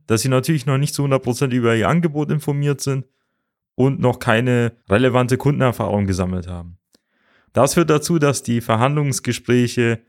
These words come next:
oder Verkaufsgespräche sehr in die Länge gezogen werden, Entscheidungen aufgeschoben werden und dementsprechend der Kunde nur sehr schwer gewonnen wird. Warum ist das so?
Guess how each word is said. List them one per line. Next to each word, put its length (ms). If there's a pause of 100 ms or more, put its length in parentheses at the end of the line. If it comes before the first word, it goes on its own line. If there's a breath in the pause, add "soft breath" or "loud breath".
(140)
oder 220
Verkaufsgespräche 1120 (260 soft breath)
sehr 200
in 80
die 80
Länge 280
gezogen 500
werden, 460 (340)
Entscheidungen 680
aufgeschoben 760
werden 340 (300)
und 320
dementsprechend 580
der 100
Kunde 340
nur 140
sehr 160
schwer 260
gewonnen 420
wird. 240 (600)
Warum 260
ist 180
das 160
so? 300